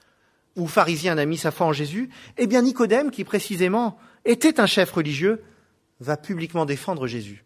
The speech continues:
juste après. Alors on ne sait pas dans quelle mesure Nicodème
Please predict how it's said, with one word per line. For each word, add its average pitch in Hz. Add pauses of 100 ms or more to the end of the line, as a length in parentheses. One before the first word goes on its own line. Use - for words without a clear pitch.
juste 226
après. 135 (1120)
Alors 113
on 135
ne 135
sait -
pas 269
dans 170
quelle 147
mesure 139
Nicodème 127